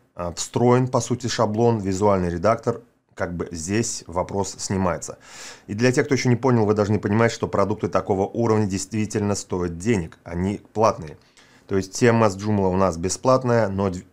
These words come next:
но компонент интернет-магазина платный.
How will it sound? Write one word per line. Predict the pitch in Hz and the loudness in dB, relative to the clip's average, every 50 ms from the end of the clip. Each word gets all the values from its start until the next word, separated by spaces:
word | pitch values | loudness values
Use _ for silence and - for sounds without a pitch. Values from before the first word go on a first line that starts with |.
| _ | _
но | - 95 95 98 98 95 | -6 -2 0 2 2 0
компонент | - - 98 95 - 104 101 107 104 98 92 87 - - | 0 -2 -4 -2 0 0 0 2 0 0 -2 -4 -6 -10
интернет-магазина | 95 90 - 101 92 92 92 90 98 95 107 120 120 117 | -8 -6 -4 -2 -2 -2 -2 0 -2 -2 0 2 0 0
платный. | 117 - 110 110 98 - - 71 - | 0 2 4 4 4 2 0 -10 -16